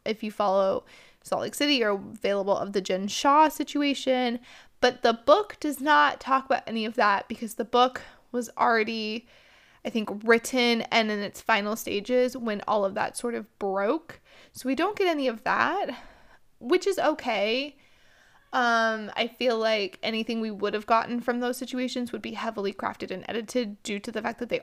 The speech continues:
are legal situations. They can't comment on a lot of this stuff. They can't say one way or the other. So I think it's actually a good thing that we didn't get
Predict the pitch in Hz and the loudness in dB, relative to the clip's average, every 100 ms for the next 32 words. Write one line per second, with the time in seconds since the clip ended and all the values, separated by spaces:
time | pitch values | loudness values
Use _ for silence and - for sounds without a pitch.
0 | - 208 220 220 208 - _ _ _ 226 | -2 0 2 0 -2 -8 _ _ _ -4
1 | 262 403 233 180 180 202 233 - 302 339 | 0 0 4 6 4 2 -6 -2 0 0
2 | - 170 170 - 190 247 226 - 294 277 | -2 -6 -6 -6 -4 -4 -2 -4 -4 -2
3 | - 196 196 185 190 202 - 208 180 - | -4 -4 -2 -4 -6 -6 -6 -6 -8 -6
4 | 233 240 262 262 233 202 190 185 120 - | -8 -2 -2 0 -2 -2 -4 -4 -6 -6
5 | - - 262 285 359 - - - 254 233 | -8 -4 -4 -2 0 0 -2 -2 -2 -2
6 | 202 - 180 - 160 185 - 202 196 - | -2 -2 -2 -4 -6 -6 -8 -8 -6 -6
7 | 196 - - - | -4 -6 -6 -6